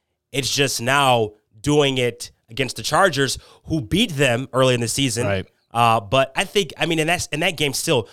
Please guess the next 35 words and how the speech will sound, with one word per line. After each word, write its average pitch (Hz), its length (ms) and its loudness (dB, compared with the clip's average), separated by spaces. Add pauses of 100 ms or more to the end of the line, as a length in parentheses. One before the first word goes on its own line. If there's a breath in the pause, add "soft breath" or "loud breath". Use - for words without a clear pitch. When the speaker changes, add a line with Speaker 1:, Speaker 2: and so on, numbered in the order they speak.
Speaker 1:
Mahomes - 260 0
still 180 140 -2
had 131 120 0
a 98 40 -4
really 107 200 -2
good 92 160 -10
game. 107 240 -4
I 107 60 -12
think 117 200 -4
he 127 60 -2
Speaker 2:
Mm-hmm. 104 80 -8
Speaker 1:
threw 135 140 -4
for, 117 120 -12
like, 98 260 -10
two 131 160 -6
or 113 60 -2
three 107 200 -10
touchdowns 101 480 -6
in 95 80 -12
that 95 60 -12
game. 104 260 -6 (400 loud breath)
And 113 160 -6
it 113 80 -6
came 147 180 0
down 139 240 2
to 117 120 -4
a 104 40 -2
pass 127 320 -4
interference 127 400 -6
call 104 280 0
with, - 160 -10
like, 101 200 -8 (180)
thirty 120 200 -4
seconds 117 460 -4
left, 104 240 -6